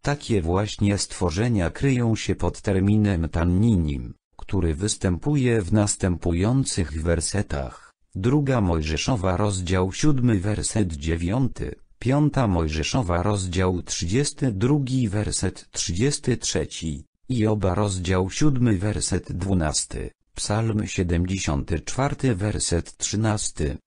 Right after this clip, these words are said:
Psalm dziewięćdziesiąty pierwszy, werset trzynasty, Izajasza, rozdział dwudziesty siódmy, werset pierwszy,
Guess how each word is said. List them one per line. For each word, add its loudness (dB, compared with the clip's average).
Psalm 0
dziewięćdziesiąty 0
pierwszy, 0
werset -2
trzynasty, -2
Izajasza, 0
rozdział 0
dwudziesty -2
siódmy, 4
werset -2
pierwszy, -4